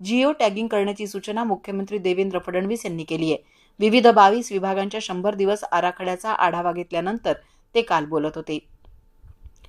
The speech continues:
राज्यात येत्या एक मे पासून फेसलेस नोंदणी, मुद्रांक नोंदणी आणि वन स्टेट वन रजिस्ट्रेशन प्रणाली लागू होणार आहे.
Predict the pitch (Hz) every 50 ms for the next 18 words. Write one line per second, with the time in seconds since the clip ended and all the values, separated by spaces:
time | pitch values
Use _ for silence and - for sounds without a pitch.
0 | - - _ _ _ _ - - - 233 240 226 226 285 302 294 277 254 269 262
1 | - - 220 240 233 247 247 247 247 233 220 220 - 254 247 - - 233 233 254
2 | 247 - 240 247 247 247 - 226 226 226 226 233 233 240 262 262 233 196 175 180
3 | 196 208 220 226 - 226 214 214 220 220 220 233 233 254 247 - - 196 196 196
4 | 185 196 220 247 269 262 - - - 226 214 208 226 - - _ 180 175 196 226
5 | 247 240 233 202 214 214 - - 208 208 - 220 220 220 208 202 185 196 208 208
6 | 175 147 - _ _ - _ _ _ - - 220 208 208 240 233 208 185 160 160
7 | 160 165 165 170 170